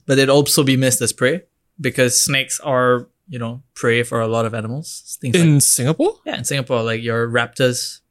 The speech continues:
Speaker 1: prey on snakes. Um,
Speaker 2: Oh.
Speaker 1: so your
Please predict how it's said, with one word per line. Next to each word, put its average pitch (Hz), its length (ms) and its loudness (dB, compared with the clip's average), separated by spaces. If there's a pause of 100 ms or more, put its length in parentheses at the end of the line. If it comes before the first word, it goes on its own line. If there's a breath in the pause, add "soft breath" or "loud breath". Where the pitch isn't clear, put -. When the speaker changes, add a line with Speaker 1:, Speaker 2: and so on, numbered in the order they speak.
Speaker 1:
prey 123 180 0
on 110 140 -4
snakes. - 540 -10 (760)
Um, 113 580 0 (800)
Speaker 2:
Oh. 160 540 -6
Speaker 1:
so 127 240 2
your 123 180 -4